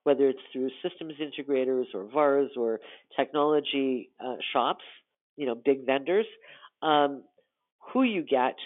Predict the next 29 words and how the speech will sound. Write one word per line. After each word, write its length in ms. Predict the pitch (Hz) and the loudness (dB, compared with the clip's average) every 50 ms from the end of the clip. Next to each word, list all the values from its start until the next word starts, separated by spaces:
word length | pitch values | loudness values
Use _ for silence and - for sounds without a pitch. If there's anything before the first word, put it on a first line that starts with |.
| - _ _ _ _ | -20 _ _ _ _
may 200 | 147 160 165 160 | -4 0 0 2
not 220 | 156 151 143 123 - - - | 2 2 0 0 -2 -8 -8
necessarily 880 | 151 147 151 151 - 156 139 - - 147 143 139 135 131 131 135 131 127 | -6 -4 -4 -4 -6 -10 -8 -2 0 2 2 2 2 0 0 -2 -2 -4
be 520 | 117 120 - 139 139 135 131 131 127 127 - _ _ _ _ | -6 -4 -4 -2 0 0 0 -2 -4 -6 -10 _ _ _ _
the 60 | 147 | -6
most 300 | 135 135 143 143 139 - | -2 0 0 0 0 -2
appropriate 540 | - - - 143 120 - - 123 110 104 - - | -8 -6 -2 -2 -2 -2 -2 -4 -4 -4 -6 -4
person. 380 | - 156 151 151 - - 98 - _ _ - - _ _ - | -4 -4 -4 -4 -6 -10 -12 -12 _ _ -20 -20 _ _ -8
You 120 | 143 143 | -4 -2
want 200 | 147 143 135 - | -2 -2 -2 -4
people 320 | - - 147 147 - 147 135 | -6 -8 -6 -2 -2 -2 0
with 120 | 135 131 - - | -2 -4 -4 -8
industry 480 | - 160 151 143 135 - - 135 123 113 | -10 -8 -6 -8 -8 -6 -6 -4 -2 -2
experience 600 | 107 - - - - 147 135 127 117 78 64 - - - - - - - _ - | -4 -6 -10 -6 -4 -4 -2 -2 -6 -8 -12 -16 -20 -20 -20 -20 -20 -18 _ -2
who 120 | 160 156 | 0 0
understand 520 | 143 143 147 143 - - - 135 135 131 | 0 0 -2 -6 -6 -4 -4 -4 -2 -2
not 160 | 131 127 127 123 | -2 -4 -4 -4
only 300 | 123 120 117 120 120 113 | -6 -8 -8 -10 -10 -6
the 80 | 117 120 | -4 -4
language 560 | 117 120 123 147 180 185 139 120 120 143 - - - - - _ _ _ _ _ _ _ - | -4 -2 -4 -4 -4 -2 0 0 0 0 -4 -6 -8 -10 -14 _ _ _ _ _ _ _ -4
or 80 | 135 | -4
the 100 | 120 117 | -2 -2
lingua 280 | 120 127 131 123 123 113 - - | -4 -6 -6 -4 -6 -6 -6 -4
franca 340 | - 147 147 139 - 131 - - | -4 -4 -4 -2 -2 -4 -2 -2
of 100 | - 123 117 | -6 -8 -8
the 160 | 117 107 117 | -6 -6 -6
industry, 480 | 156 180 180 165 - - 120 110 123 - - - - - - _ _ _ - | -6 -6 -8 -12 -10 -6 -4 -4 -4 -6 -8 -14 -20 -20 -20 _ _ _ 2
but 160 | 151 139 - - 147 | 2 2 2 -2 -6
understand 600 | 165 160 170 170 - - 160 147 143 143 131 | -4 -4 -4 -6 -4 -4 -2 0 0 0 -2